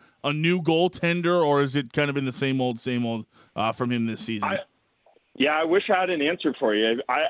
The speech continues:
Speaker 2: I feel like we won't know until the next time we see him. You know, he had a solid enough performance when he did come back, but the team wasn't able to get the win. And, you know, if he would have made five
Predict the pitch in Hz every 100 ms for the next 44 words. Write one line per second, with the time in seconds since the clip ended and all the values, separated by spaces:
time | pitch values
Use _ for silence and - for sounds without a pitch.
0 | - 143 135 165 165 151 147 160 147 147
1 | 143 147 143 151 131 135 135 - - 135
2 | 131 127 127 - 135 143 101 90 101 120
3 | 117 117 123 151 143 135 123 113 - -
4 | 131 143 139 131 120 123 - 139 120 127
5 | 127 143 147 120 117 104 123 131 113 120
6 | 113 110 139 - - 120 - - - _
7 | 131 170 175 170 160 165 165 143 156 156
8 | 139 165 151 104 101 - - - 151 151
9 | 151 196 196 180 165 - 147 139